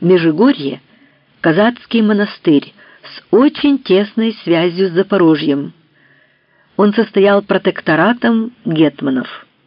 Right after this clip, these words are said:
В исторических исследованиях по шестнадцатый, семнадцатый века есть упоминание о том, что в монастырь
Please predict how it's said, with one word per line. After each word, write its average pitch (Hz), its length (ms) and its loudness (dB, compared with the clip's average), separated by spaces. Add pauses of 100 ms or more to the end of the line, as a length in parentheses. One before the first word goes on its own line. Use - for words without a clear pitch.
(1300)
В - 40 2
исторических 240 760 0
исследованиях 175 920 0 (500)
по 196 360 2
шестнадцатый, 202 800 -2
семнадцатый 180 680 0
века 151 420 -4 (1200)
есть 285 240 4
упоминание 247 640 4
о 202 140 -4
том, 208 240 2
что 175 240 0
в 165 40 0
монастырь 165 640 -2